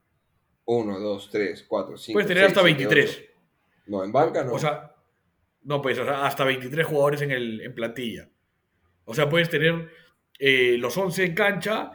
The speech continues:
Speaker 2: y sumar hasta veintitrés con, con los suplentes.
Speaker 1: ¿Ah, sí?
Speaker 2: Sí.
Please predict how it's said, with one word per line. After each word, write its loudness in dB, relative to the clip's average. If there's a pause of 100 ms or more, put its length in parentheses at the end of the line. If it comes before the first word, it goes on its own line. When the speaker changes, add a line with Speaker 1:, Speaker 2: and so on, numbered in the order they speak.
(180)
Speaker 2:
y -8
sumar -2
hasta -2
veintitrés 0
con, -4
con -6
los -6
suplentes. -12 (760)
Speaker 1:
¿Ah, 0
sí? -4 (420)
Speaker 2:
Sí. -8